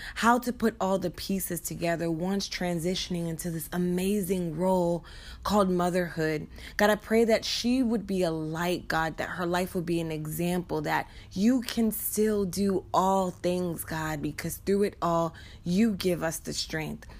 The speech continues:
So God, I pray just in that same vein of strength that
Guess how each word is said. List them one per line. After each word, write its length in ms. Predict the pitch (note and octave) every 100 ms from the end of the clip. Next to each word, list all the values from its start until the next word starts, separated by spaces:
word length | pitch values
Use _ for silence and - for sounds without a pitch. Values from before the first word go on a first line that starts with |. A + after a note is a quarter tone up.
| - -
So 160 | - G#3+
God, 160 | A3
I 80 | G#3+
pray 540 | G#3 - A3 A3 G#3+
just 340 | E3+ G#3+ G#3 -
in 160 | A3
that 220 | G#3 F3+ -
same 240 | - G3+ G3
vein 220 | F3+ F3
of 100 | D#3+
strength 540 | - - F3+ F3+ E3+
that 260 | E3+ D#3+ -